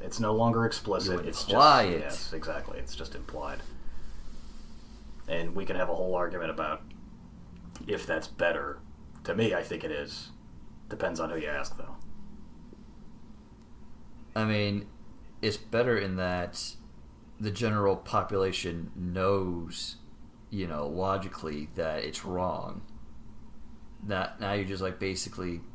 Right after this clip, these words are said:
Speaker 2: you're feeding off their, people's base fears, and, uh,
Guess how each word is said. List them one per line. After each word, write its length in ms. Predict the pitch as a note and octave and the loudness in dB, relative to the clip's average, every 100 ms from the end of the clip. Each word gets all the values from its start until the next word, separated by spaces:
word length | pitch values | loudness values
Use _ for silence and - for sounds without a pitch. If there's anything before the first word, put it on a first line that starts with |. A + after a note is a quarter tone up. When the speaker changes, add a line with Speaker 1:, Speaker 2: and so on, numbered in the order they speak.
| - - | -10 -6
Speaker 2:
you're 120 | F#2+ | -4
feeding 320 | - G2 F#2 | 0 0 2
off 180 | F2 - | 0 -2
their, 180 | F2 - - | -4 -6 -6
people's 300 | F#2+ F2 D#2+ | -4 -2 -2
base 280 | - F2 - | 0 0 -2
fears, 600 | - G2 E2 D#2+ E2+ - | -2 -2 0 -2 -4 -6
and, 380 | F#2 F2 E2+ E2 - - - - - - - | -4 -4 -4 -4 -2 0 0 -2 -2 -2 -2
uh, 160 | D2+ | 0